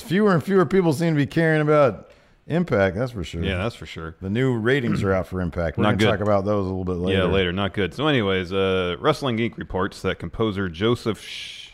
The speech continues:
Speaker 2: Shabazan, um, appeared on the Creative Control podcast, where he revealed that he was working on a documentary about the best bout machine, Kenny Omega.
Speaker 1: Kenny Omega.
Speaker 2: This is what Shabazan had, Shabazan, sorry, had to say, quote, "I just finished a doc-"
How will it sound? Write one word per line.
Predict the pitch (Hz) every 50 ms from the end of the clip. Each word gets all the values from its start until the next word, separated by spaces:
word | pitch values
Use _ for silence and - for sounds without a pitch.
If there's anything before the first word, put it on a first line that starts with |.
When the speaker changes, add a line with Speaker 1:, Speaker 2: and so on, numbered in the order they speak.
| -
Speaker 2:
Shabazan, | - - - 135 139 135 104 98 - - 98 90 85 85 98 98 - - - _ - - - _ - - - -
um, | 90 90 90 87 87 76 87
appeared | - - 127 120 110 -
on | 98 107 107 104 98 90
the | 87
Creative | - - - 156 147 123 98 -
Control | - - - - 151 120 90
podcast, | - - 101 85 85 82 - 82 82 82 85 - - - - - - - - - - - -
where | 107 113 113
he | 98 101 110 101
revealed | 90 87 85 80 82 87 110 147 160 117 87 85 85 80
that | 78 76
he | 85 101
was | 101 82
working | 85 95 95 - 90
on | 87
a | 82
documentary | 80 85 95 98 - - 87 90 92 - - 101 101
about | 98 135 170 175 165 - - - - - - - - - -
the | 107 101
best | 90 135 120 - - - -
bout | 107 107 92 87
machine, | 95 - - 113 107 101 98 95 90 85 - - - - - - - - - - - -
Kenny | - 151 147 127 117 104
Omega. | 98 98 98 87 82 78 76
Speaker 1:
Kenny | - 107 104 107 107 107 104 107 117 127 135 135 139
Omega. | 143 147 165 165 165 143 135 143
Speaker 2:
This | 139 120
is | 101 95 95
what | 101 98 95
Shabazan | - - 101 101 95 95 - - 101 98 95 95
had, | 92 95 92 90 87 90
Shabazan, | - - - - 117 101 98 - - 98 90 87 87
sorry, | - - 95 92 87 82
had | 92 87
to | 87
say, | - - 104 98 95 90
quote, | - - 120 120
"I | - 113
just | 110 104 110 -
finished | - 123 98 85
a | 87
doc-" | 104